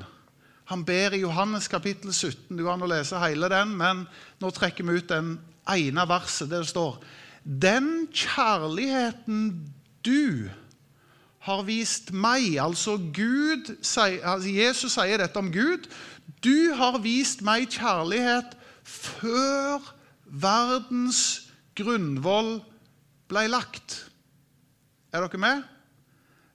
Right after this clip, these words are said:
Det er noe som var før verden så dagens lys,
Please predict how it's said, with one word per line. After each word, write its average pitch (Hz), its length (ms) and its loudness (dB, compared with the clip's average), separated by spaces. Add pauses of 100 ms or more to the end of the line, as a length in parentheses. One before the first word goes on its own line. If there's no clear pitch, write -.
Det 208 160 2
er 233 200 4
noe 226 200 0
som 247 160 0
var 247 220 4 (180)
før 277 840 0 (240)
verden 247 840 0
så 240 420 2
dagens 220 640 0
lys, 247 300 2